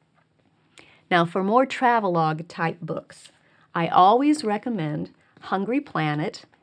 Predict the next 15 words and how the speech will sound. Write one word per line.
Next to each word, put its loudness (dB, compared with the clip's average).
and -2
Material -4
World -4
by -4
Peter -6
Menzel. -6
These 4
books -2
document -2
the 0
author-photographer's -4
travels -4
around -4
the -4
world. -6